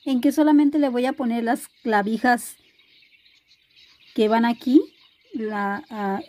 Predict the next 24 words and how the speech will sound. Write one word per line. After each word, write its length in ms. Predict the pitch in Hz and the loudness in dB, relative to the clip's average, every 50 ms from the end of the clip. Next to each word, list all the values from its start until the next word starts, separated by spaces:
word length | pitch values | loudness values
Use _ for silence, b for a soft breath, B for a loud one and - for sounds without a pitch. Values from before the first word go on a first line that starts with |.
| - | -2
y 140 | 285 277 285 | 0 0 2
las 320 | 269 269 285 294 294 - | 2 2 0 0 -2 -4
que 500 | - _ - 302 302 302 302 302 311 311 311 - _ _ _ _ _ _ _ _ _ _ _ _ _ _ _ _ - _ _ | -10 _ -2 0 2 4 4 2 2 0 -2 -8 _ _ _ _ _ _ _ _ _ _ _ _ _ _ _ _ -20 _ _
van 260 | 240 214 226 208 208 | -6 -4 -2 -2 -2
aquí. 420 | 214 220 220 - - 196 170 - _ _ _ _ _ _ - _ _ _ _ _ - _ _ _ _ _ _ _ _ | -4 -4 -6 -8 -10 -12 -12 -12 _ _ _ _ _ _ -20 _ _ _ _ _ -20 _ _ _ _ _ _ _ _
Estas, 600 | 240 226 208 - - 254 233 233 226 202 - - | -4 -4 -4 -2 0 0 0 2 0 -4 -8 -6
ah, 220 | 254 220 208 214 202 | -4 -4 -4 -4 -4
clavijas 420 | - 208 202 190 202 202 233 240 - | -4 -6 -2 -2 -2 -2 -2 -4 -4
que 120 | - 254 | -6 -8
se 120 | 202 - 214 | -4 -4 -2
usan 360 | 208 208 202 - 226 214 202 | -2 -2 -2 -2 -4 -4 -4
para, 380 | - 220 208 196 190 185 165 - _ _ _ _ _ _ _ _ _ | -4 -2 -2 -2 -2 -2 -6 -10 _ _ _ _ _ _ _ _ _
para 360 | _ 220 214 208 208 196 196 196 | _ -6 -2 0 2 2 2 0
afinar 380 | 226 - 226 214 214 208 196 | 0 -2 -4 -4 -2 -2 -2
la, 260 | 196 196 214 208 - | 0 0 0 -2 -2
la 120 | - 202 196 | -4 -4 -4
guitarra. 480 | 185 185 175 - 190 170 180 180 175 - _ _ _ | -4 -6 -8 -8 -8 -8 -8 -10 -12 -16 _ _ _
Voy 160 | - 202 196 202 | -10 -8 -8 -8
a 40 | |
usar, 240 | 202 196 - 214 - - | -8 -8 -12 -14 -12 -8
a 120 | 202 185 | -8 -8
poner 480 | 175 - 208 214 202 190 190 185 185 185 | -6 -6 -8 -6 -4 -4 -4 -4 -4 -6
solo 320 | - - 220 202 190 185 | -10 -12 -10 -8 -6 -6
estos, 440 | 180 180 175 - - 190 - - - | -6 -8 -10 -12 -18 -20 -20 -20 -20